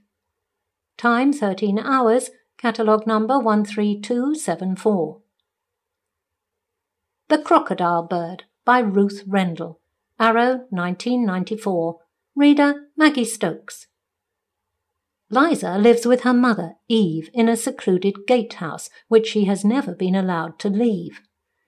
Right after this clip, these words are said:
Intruders entered at their peril only to mysteriously disappear. When the police arrive on their doorstep,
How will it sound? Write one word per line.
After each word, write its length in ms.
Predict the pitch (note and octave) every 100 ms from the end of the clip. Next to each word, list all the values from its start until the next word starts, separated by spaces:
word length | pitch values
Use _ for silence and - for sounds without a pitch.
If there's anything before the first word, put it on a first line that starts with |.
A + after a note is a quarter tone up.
| _ _ -
Intruders 640 | A3 G#3 - G#3 A3+ C#4+ C4+
entered 580 | B3+ C4 - F3 A3+ A#3
at 220 | A3 A3
their 180 | A3 G#3+
peril 540 | G#3 B3+ C#4 F3+ F#3
only 300 | - C4+ F4+
to 140 | D#4+ A#3+
mysteriously 840 | A3+ G#3+ - G3 D#3+ E3+ - B3 A#3+
disappear. 760 | G3 - G3 - D#4 G#3 F3+ - _ _ _ _ _ - -
When 180 | C4
the 80 | F4
police 380 | F4+ D4+ C4+ -
arrive 360 | B3 G#3 G#3 A3+
on 140 | G#3+
their 120 | G#3+
doorstep, 520 | G3 G3+ G3 G3+ A3